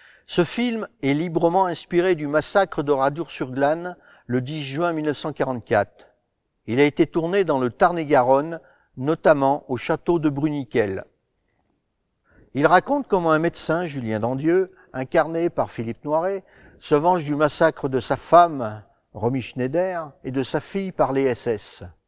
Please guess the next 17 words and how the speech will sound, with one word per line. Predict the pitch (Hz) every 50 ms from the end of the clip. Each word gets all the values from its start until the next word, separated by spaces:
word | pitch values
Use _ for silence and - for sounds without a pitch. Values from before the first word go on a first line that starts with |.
| _ _ _ _ _ _ _ _ -
alors | 127 143 160 156 -
qu'elles | - 160 139 131 156
étaient | 160 - - 170 156
réfugiées | 160 160 - - - 160 143 127 156 190 180 165
dans | 165 151 143 131
un | 147 139
hameau. | 131 123 113 110 98 92 101 _ _ _ _ _ _ _ _ _ _ _ _ _ _ - - _ - - - - - - _ -
Le | 165 175
film | 165 - - 233 240 226 202 175
est | 170
marqué | 165 170 156 - - - 208
par | - 190 160 147
des | 147 147
scènes | 135 - - 185 170 151
d'une | 139 131 135 135
violence | 123 131 139 143 156 160 151 - - -
implacable, | 143 135 - 143 123 - - 123 104 101 92 92 92 92 92